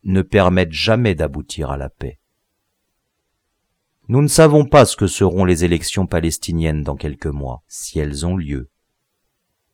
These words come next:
Nous ne savons pas ce que sera la trêve négociée actuellement,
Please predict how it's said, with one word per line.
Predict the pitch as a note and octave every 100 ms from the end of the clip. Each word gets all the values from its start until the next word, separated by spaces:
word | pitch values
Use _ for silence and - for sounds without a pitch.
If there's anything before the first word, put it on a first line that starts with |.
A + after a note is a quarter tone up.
| _ _ -
Nous | G#2 D3+
ne | D#3
savons | - E3 C#3+ D3
pas | - F3
ce | A2+ -
que | F#2+
sera | - F#2 F2
la | E2+
trêve | E2 - F2+ D2+
négociée | D2+ D2+ D#2+ D2+ - E2
actuellement, | D2+ - - E2 D#2+ E2 D2